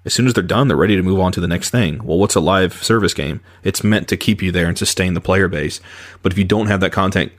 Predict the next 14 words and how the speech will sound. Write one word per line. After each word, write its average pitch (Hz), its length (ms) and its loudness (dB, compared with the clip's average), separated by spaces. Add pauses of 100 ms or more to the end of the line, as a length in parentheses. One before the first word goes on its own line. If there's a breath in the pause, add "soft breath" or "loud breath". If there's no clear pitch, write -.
constantly 95 480 -2
rolling 87 300 -2
out, 104 280 0 (340 loud breath)
they're 98 100 2
gonna 120 200 2
fall 92 220 2
off. 90 220 2
They're 98 100 0
gonna 104 160 0
move 101 220 2
on 95 160 2
to 87 140 -2
other 82 160 -2
things. 92 420 -2